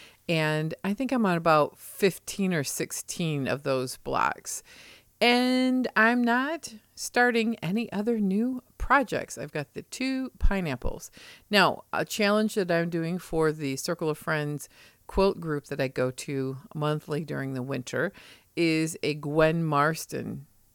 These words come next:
challenge. And I've been researching what I want to do with the Gwen,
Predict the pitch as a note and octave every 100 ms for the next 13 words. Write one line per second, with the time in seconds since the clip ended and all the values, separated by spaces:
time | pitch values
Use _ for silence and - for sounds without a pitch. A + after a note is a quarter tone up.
0 | _ - D3+ A#2 C#2+ A#1+ - - F3 F3+
1 | E3+ E3+ E3+ - - - _ - G3+ A#3+
2 | A3 G3 C4 - G#3+ - F#3 F3 D#3+ E3+
3 | E3 - D#3+ E3 D#3 - E3 D#3 F3 E3+
4 | D3+ - D3 C#3 C3+ C#3 C#3 C#3